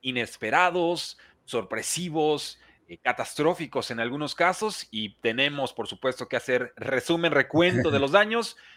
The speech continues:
Speaker 1: y por eso tenemos al mejor analista de X's and O's en todo México. Carlos, ¿cómo estás?
Speaker 2: ¿Cómo estás, Rudy? Bien, bien, bien. Buena semana, ¿eh? De,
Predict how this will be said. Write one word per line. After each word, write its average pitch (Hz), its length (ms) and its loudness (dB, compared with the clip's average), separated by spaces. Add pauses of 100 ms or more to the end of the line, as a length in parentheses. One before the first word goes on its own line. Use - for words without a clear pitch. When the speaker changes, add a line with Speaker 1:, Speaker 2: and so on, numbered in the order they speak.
(220)
Speaker 1:
y 269 60 -16
por 240 160 8
eso 202 160 2
tenemos 175 320 2
al 151 80 0
mejor 156 240 0
analista 135 720 2 (200)
de 104 160 -6
X's 147 320 0
and 120 140 0
O's 127 300 -2
en 113 180 -6
todo 127 220 2
México. 107 360 -8
Carlos, 139 360 2
¿cómo 135 160 -2
estás? - 400 -4 (400)
Speaker 2:
¿Cómo 139 140 10
estás, 131 240 12
Rudy? 127 260 12
Bien, 120 220 10
bien, 139 220 8
bien. 131 320 0
Buena 120 200 2
semana, 104 540 2
¿eh? 113 160 -6
De, 107 600 0